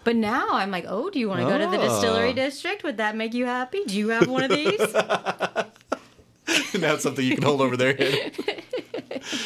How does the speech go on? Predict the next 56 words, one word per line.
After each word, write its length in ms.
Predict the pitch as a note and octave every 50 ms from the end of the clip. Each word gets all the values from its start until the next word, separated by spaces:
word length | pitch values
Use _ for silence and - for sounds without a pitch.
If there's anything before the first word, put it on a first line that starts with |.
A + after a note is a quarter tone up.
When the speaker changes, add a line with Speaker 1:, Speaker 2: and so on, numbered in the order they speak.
| G#3+ - F#3+ F3+ - - - - - - _
Speaker 2:
There 100 | D#4 A#3+
you 140 | E3+ B2+ A2
go. 240 | G2+ G2 F#2 F2 - -
That's, 280 | B2+ A2+ A2+ - - -
uh, 260 | A#2+ A2+ A2+ A2 A#2 A#2+ -
tha-, 120 | - B2 A#2
that's 260 | A#2+ A#2+ A#2 - -
nice. 220 | G#2 G2 F#2+ -
That's 220 | - A2 G#2+ A2+ A2+
what's 160 | A2 G#2 -
good 160 | - A#2 A2 G#2+
that 120 | G#2 G#2
the 100 | - A2
city 200 | - - G#2+ G2+
has 100 | G2+ F2+
provided 360 | - G2 F#2 G2+ F#2+ G2 F2+
something 280 | - G#2+ F2+ F#2+ G2 F#2
for 100 | - G2+
you 80 | G2+ F#2
to 220 | F#2+ F#2 F#2 G2 - _ _ _
hold 140 | A3+ G3 G3+
Speaker 1:
Brag 220 | G#3+ G3 G3 G3
Speaker 2:
over, 80 | G3 F#3+
Speaker 1:
to 80 | - A3
my 260 | G#3 F#3+ F#3 F#3+ F#3 - _ _ - - - -
family 340 | - A3 G#3 G3 F#3 F3+ E3+
Speaker 2:
hold 120 | C3+ B2
Speaker 1:
about. 80 | A#2 A2+
Speaker 2:
over 100 | A#2+ B2+
your 100 | A#2+ - A#2+ B2 B2
family. 380 | - C3+ A2+ A#2 A#2 A#2 - -
<laughs> 40 |
Yeah. 280 | - C#3+ - - - B2+ - - _ _ - - - - - - - - - - D3+ - -
All 80 | C3+
right. 160 | F3 F#3+ C#3 D3
Well, 140 | D3+ D#3
uh, 180 | C#3+ A#2+ D3 C#3
Miranda, 400 | C3+ C3+ C3+ D3 E3 F3+ F3 C#3
do 100 | B2+ B2+
you 60 | C3
have 80 | C#3 C3
anything 240 | C#3 C3 B2+ C3 C3
else 180 | C3+ C#3 - -
going 260 | - C#3+ C#3 C#3 C#3
on? 160 | C#3+ D#3+ E3+
Anyth-, 180 | D#3+ D3 C#3+ -
any 300 | - - B2 B2 A#2+ A2
interesting 400 | - - A#2+ A#2 A#2 - C3 A#2+
stories 260 | - - B2+ B2+ B2+
we 60 | B2+
should 140 | B2 - -
be 80 | - C3
on 100 | B2+ B2
the 60 | B2
lookout 260 | C3 B2+ - C#3 C3
for? 240 | - D3+ D3+ D#3